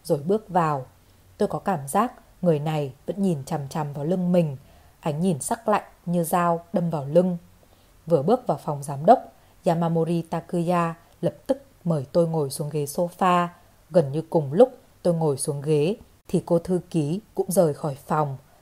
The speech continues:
chắc để chuẩn bị đồ uống. "Tôi đã đọc tiểu thuyết cô viết."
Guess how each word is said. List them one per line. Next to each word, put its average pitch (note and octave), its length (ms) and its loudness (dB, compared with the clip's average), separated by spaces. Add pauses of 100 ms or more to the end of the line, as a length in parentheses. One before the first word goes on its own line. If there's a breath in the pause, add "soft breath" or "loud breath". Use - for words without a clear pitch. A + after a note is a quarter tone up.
(120)
chắc B3+ 200 -4
để F3+ 160 0
chuẩn C#3 240 -2
bị E3+ 120 -2 (100)
đồ D3 260 -2
uống. D#3 340 0 (880 soft breath)
"Tôi E3+ 120 8
đã E3 100 4
đọc F#3 160 2 (140)
tiểu D3+ 200 2
thuyết B3 240 4
cô D#3 180 4
viết." G#3+ 240 8